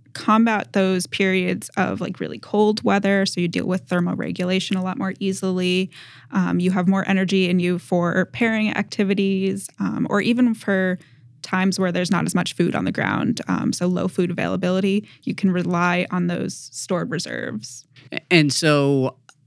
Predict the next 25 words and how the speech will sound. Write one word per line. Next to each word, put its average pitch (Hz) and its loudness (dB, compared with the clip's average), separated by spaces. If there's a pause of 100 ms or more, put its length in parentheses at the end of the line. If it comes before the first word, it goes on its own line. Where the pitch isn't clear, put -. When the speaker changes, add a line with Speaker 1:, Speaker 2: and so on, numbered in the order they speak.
Speaker 2:
I 135 6
recall 143 0
from 120 0
some 139 0
of 117 2
my 117 2
literature 123 0
review 113 2
back 107 2
in 117 0
the 110 0
day 107 2
when 104 -2
I 104 -2
was 101 -4
doing 113 0
my 104 0
master's 101 0
and 104 0
my, 101 -2
my 107 -4
P 113 0
H 98 -2
D 113 0
research, 107 -2